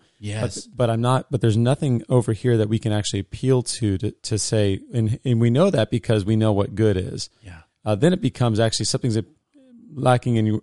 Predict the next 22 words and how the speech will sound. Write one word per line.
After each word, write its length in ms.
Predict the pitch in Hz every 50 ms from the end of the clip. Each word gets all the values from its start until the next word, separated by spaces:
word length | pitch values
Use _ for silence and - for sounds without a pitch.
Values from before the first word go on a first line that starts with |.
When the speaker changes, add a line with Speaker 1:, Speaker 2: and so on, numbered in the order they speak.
| _
Speaker 2:
your 220 | - 123 117 120 110
worldview 440 | 107 117 117 113 98 101 107 107 -
because 360 | 117 - - - 113 98 -
I'm 240 | - 120 120 127 127
the 80 | 123 107
smart 320 | - - 98 95 92 95
one. 300 | 101 101 95 92 92 92
Speaker 1:
Yeah, 120 | 147 160 170
Speaker 2:
I'm 40 | 143
the 40 | 139
Speaker 1:
like, 120 | 147 139
Speaker 2:
good 80 | 135 135
Speaker 1:
what 140 | 160 220 240
are 40 |
Speaker 2:
one. 120 | 240 247 247
Speaker 1:
you 60 | -
talking 380 | - 165 - - 277 - 262 226
Speaker 2:
Yeah. 60 | 180
Speaker 1:
about? 500 | - 202 226 175 - - 185 - 135 - -
<laughs> 40 | -
Yeah. 280 | 170 - - - 131 160
Speaker 2:
Yep. 200 | 131 120 120 113